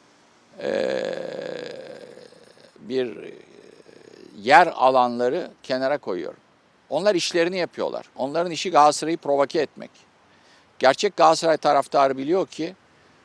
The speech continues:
Okan Buruk hocamız, ekibi, Dursun Özbek başkanımız ve bu ekip tek şeye odaklandı. Yirmi beşinci şampiyonluk, beşinci yıldız.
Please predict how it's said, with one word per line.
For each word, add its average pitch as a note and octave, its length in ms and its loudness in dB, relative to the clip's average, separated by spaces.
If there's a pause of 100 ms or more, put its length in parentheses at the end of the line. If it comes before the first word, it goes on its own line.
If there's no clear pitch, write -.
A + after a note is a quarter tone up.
(200)
Okan D3 360 0
Buruk F3+ 200 0
hocamız, C#3 640 -4 (560)
ekibi, D#3 520 -2 (460)
Dursun C3+ 280 -8
Özbek D#3 420 -2
başkanımız C#3+ 760 -4 (120)
ve B2+ 240 -4
bu D3+ 120 -2
ekip C3+ 280 -4 (760)
tek F3+ 200 2
şeye C#3+ 220 2
odaklandı. A#2 680 -2 (680)
Yirmi C3 240 -2
beşinci E3 360 -4
şampiyonluk, E3 580 -8 (800)
beşinci C3+ 400 -4
yıldız. - 540 -4